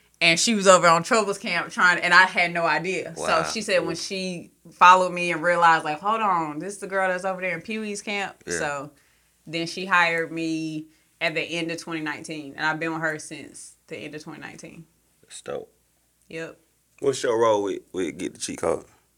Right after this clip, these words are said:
Speaker 1: I'm the executive producer.
Speaker 3: Okay.
Speaker 2: Yeah, I just,
Speaker 1: Yeah.
Speaker 2: I just, I just said that.
Speaker 3: I, I,
Speaker 1: <laughs>
Speaker 3: did I, did,
Speaker 1: Yep.
Speaker 3: did I, I just heard everything she said, but I just want to hear the, the
Speaker 1: Yep.
Speaker 3: title of it, you know?
Speaker 1: And I'm the project manager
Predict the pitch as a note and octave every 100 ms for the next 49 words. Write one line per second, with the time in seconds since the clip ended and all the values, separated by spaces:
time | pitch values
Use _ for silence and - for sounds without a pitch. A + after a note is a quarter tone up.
0 | _ _ - F3+ F3+ D#3+ D#3 _ E3 D#3+
1 | D#3 D#3 D3+ D3 D#3 - - - - E2+
2 | - E2 - E2 D#2+ D#2+ E2+ D3+ G#2+ F2+
3 | E2+ - - - F2 - - F#2 - -
4 | - - - - - C#4 - - - -
5 | G3+ - F3+ F#3 F#3 G3+ G#3+ A3 G3+ F#3+
6 | F#3 G3 D#3+ F#3 F3+ D#3 F3 D#3+ D3 C#3+
7 | C#3 C#3 D#3+ D#3+ A#2 B2 C3 A#2 A#2 G2+
8 | G2 A2+ G#2+ F#2+ F#2+ F#2 G#2 A2+ - F2+
9 | C#2 - F#2+ F#3 F#3 F3+ F3+ E3+ E3 F#3+
10 | F3+ F3 D3+ E3+ D#3+ D#3 D3+ D#3